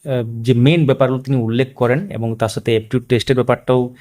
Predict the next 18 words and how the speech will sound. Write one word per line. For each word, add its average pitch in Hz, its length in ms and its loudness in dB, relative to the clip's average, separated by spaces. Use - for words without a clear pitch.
উম, 123 140 -2
সম্পর্ক 117 380 -2
বলেন, 117 280 4
রিজার্ভেশন 117 460 0
ব্যাপারটা 113 320 -4
নিয়েও 120 240 0
বলেন, 113 320 2
এবং, 113 320 0
আহ, 113 440 -2
তার 117 120 0
সাথে 131 440 -2
তিনি 165 180 6
বলেন 151 260 4
যে 165 100 4
আরও 139 220 0
তার 147 120 0
সময় 123 360 -4
দরকার, 120 280 -4